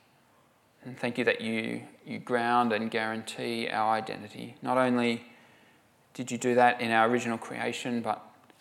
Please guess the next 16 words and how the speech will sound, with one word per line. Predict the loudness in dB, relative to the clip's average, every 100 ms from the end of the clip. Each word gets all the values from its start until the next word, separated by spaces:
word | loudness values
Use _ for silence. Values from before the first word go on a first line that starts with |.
| _ _ -20 _ -16
uh, | -12 -12
you | -12
do | -6 -2 2
that | 0 0 -10
afresh | -12 0 2 2
for | 0 0 0
us | 0 -6
in | -8
Christ. | -10 -12 -12 -14 -16 -18 -20 -20 -20 -20 -20 _ _ _ _ _ _ _ _ _ _ _ _ _ _ _ _ _ _ -6
Thank | -6 -14 -10
you | -6
for | -2
the | -2
security | -4 -8 -4 -2 0 0 0
of | -2 -6
that. | -4 -6 -8